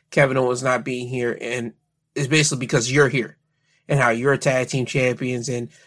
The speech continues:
me and Kevin are not." And again, Sami's in this mixed emotions right now. He just tells Jay that he needs some time.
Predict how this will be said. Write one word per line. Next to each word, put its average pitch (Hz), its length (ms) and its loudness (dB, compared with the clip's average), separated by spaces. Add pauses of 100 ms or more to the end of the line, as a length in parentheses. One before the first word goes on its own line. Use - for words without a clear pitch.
(120)
me 135 240 -2
and 127 100 -4
Kevin 131 320 2
are 123 140 0
not." 127 400 0 (100)
And 120 320 -4 (140)
again, 143 420 -2
Sami's 143 460 -2
in 135 140 -2
this - 120 -4
mixed 139 220 -4
emotions 143 560 0
right 139 220 2
now. 135 380 0
He 127 100 -8
just 143 180 -8
tells 127 200 0
Jay 131 160 0
that 127 80 -4
he 135 120 -4
needs 131 300 -4
some 123 120 -8
time. 127 400 2